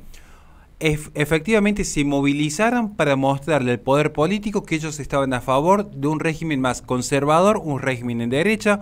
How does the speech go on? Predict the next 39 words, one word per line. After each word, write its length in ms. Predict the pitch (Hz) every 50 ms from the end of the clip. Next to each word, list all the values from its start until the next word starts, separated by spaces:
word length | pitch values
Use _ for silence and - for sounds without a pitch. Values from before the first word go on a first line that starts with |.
| - - - - - - - -
un 200 | - 165 165 160
régimen 480 | - 190 196 190 196 190 185 180 180 -
en 160 | 151 143 131
favor 340 | - 135 135 143 156 165 165
de 140 | 147 147 131
la 100 | 127 127
vida, 200 | 139 170 185 185
la 80 | 165 147
libertad 300 | 131 120 117 117 - 147
y 40 | 139
la 80 | 127
propiedad. 380 | 117 107 98 - 95 87 90 - -
Y 140 | 139 156 185
en 80 | 220
ese 180 | 254 254 254 226
sentido, 680 | - - 170 175 180 185 180 139 120 127 151 165 165 - - - - - - _ _ - - - - - - -
como 160 | - 135 135
estamos 300 | 131 - 175 190 196 180
viendo, 420 | 180 190 175 147 135 135 151 160 160 - - - - - - - - - - -
yo 200 | - 190 226 240
lo 160 | 233 - 220
que 120 | 170 160
dije 220 | 160 165 160 156 151
hace 220 | 139 139 - 139
más 180 | 147 143 143 139
de 80 | 147
un 60 | 151 175
año 200 | 196 214 214 196
se 120 | - 143
está 160 | - - 160
cumpliendo. 640 | 160 147 143 139 135 - 127 113 110 104 101 95 -
Esos 340 | - 196 220 220 - 196 165
veintidós 520 | 156 147 139 127 - 135 139 143 147 127 -
puntos 580 | - - 196 233 254 247 247 247 202 - - -
son 240 | - - 185 185 180
los, 160 | 170 156 151 151
el 160 | 147 143 139
núcleo 380 | 156 160 151 151 135 131 127 131
duro 420 | 170 214 240 254 240 240 220